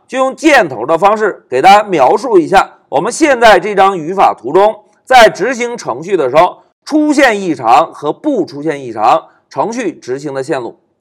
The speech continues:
哎，我们先来看一下正常的执行。同学们看，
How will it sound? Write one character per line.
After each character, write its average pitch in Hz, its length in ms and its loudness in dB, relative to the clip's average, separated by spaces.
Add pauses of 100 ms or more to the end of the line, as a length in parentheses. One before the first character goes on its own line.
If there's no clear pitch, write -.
哎， - 300 -6
我 135 100 -6
们 175 100 -8
先 262 200 0
来 220 180 4
看 196 240 2
一 175 40 -2
下 175 180 2
正 214 320 -2
常 101 140 -10
的 107 100 -8
执 113 140 -12
行。 117 180 -8 (360)
同 180 80 -8
学 233 40 -4
们 269 40 -2
看， 294 220 2